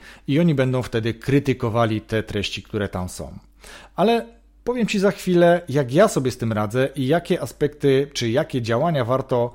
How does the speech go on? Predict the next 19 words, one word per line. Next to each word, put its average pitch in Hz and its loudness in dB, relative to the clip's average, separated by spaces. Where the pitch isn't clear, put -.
uruchamiać 139 -2
w 117 -4
momencie, 117 -2
kiedy 117 -4
Ty 170 2
stwierdzisz, 107 -4
że 117 -2
Ciebie 139 2
ten 110 -2
syndrom 110 -2
również 120 0
dotyka, 95 -6
że 98 -6
takie 127 -4
stany 131 -2
również 160 2
u 117 -12
Ciebie 98 -4
występują. 87 -8